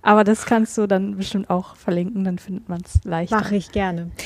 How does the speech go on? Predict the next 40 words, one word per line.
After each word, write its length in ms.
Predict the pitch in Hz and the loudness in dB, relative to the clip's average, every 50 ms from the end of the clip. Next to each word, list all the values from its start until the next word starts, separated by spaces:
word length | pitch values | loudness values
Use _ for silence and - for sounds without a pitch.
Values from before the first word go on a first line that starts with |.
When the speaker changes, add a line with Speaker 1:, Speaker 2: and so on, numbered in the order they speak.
| - - - | -10 -2 0
Speaker 2:
Ja, 100 | 233 247 | 2 2
ich 160 | 277 - - | 2 4 6
wollte 200 | 302 311 - - | 4 4 6 6
dich 120 | 269 220 | 4 6
jetzt 220 | 277 277 269 - - | 6 6 4 4 0
hier 160 | - 294 262 | 2 2 4
nicht, 320 | 254 269 311 - - - | 4 2 0 -4 -6 -6
äh, 320 | 240 - 254 254 247 247 240 | -2 0 2 2 4 2 2
spoilern, 800 | - - - - - 214 208 226 254 294 320 339 359 349 285 262 | 2 0 0 4 4 6 6 6 6 4 2 0 0 -2 -2 0
ne? 200 | 262 254 269 285 | 2 2 0 0
Es 100 | 269 - | 0 -2
hätte 200 | - 247 - 262 | -4 -2 0 0
ja 40 | 233 | 0
sein 220 | 208 220 220 240 | 2 2 0 0
können, 140 | - 262 240 | 0 0 0
dass 120 | 240 226 - | 0 0 -2
du 80 | 226 | -2
sagst, 260 | 202 214 220 - - | -2 -2 -2 -2 -2
„Nee, 160 | - 208 254 285 | 0 0 2 2
Mastodon 400 | 247 240 233 - - 240 233 220 | 0 -2 -2 -2 -4 -2 -2 -2
ist 140 | 220 - | -4 -4
mein 140 | 233 208 202 | -4 -4 -2
rein 260 | 202 - 214 311 349 - | -2 -2 -2 -2 -2 -6
privater 480 | - - 311 285 254 233 254 - 254 | -2 0 2 4 4 4 4 4 2
Account, 440 | 220 202 - - - 208 220 269 302 | 0 0 0 -2 -2 -2 0 0 0
da 140 | 233 196 202 | -2 0 0
will 120 | 226 220 | 0 -2
ich 100 | 233 - | -2 0
mit 120 | - 226 - | 0 2 4
niemandem 480 | 233 247 269 311 320 302 294 285 262 | 6 6 6 6 4 4 2 2 2
was 180 | 262 269 - - | 2 2 2 2
zu 100 | - 262 | 0 0
tun 280 | - - 285 254 190 170 | 2 2 2 2 2 0
haben.“ 220 | 175 190 262 269 | -2 -4 -2 -2
Hätte 180 | 220 220 - - | -4 -4 -4 -4
ja 100 | 240 - | -4 -4
auch 100 | 185 - | -4 -6
sein 200 | - - - 180 | -6 -10 -6 -2
können. 120 | 311 294 | 2 4
Speaker 1:
Nee, 360 | 269 247 233 226 226 226 233 | 6 6 6 6 4 4 4